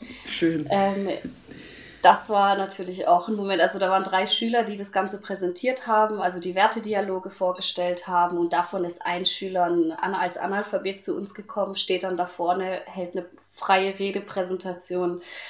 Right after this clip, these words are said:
Speaker 2: Das war wirklich ein Moment, wo ich gedacht habe, „Okay,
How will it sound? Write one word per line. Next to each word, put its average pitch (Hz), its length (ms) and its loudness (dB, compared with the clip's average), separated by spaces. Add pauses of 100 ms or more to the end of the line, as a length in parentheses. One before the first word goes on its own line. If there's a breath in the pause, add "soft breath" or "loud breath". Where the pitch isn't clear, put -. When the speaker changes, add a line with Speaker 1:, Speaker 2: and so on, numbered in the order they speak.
(480 loud breath)
Speaker 2:
Das 185 160 0
war 190 160 2
wirklich 208 400 -6
ein 196 100 -2
Moment, 180 400 0
wo 180 60 -2
ich 170 180 -6
gedacht 170 360 -8
habe, 175 180 -10
„Okay, 170 300 -4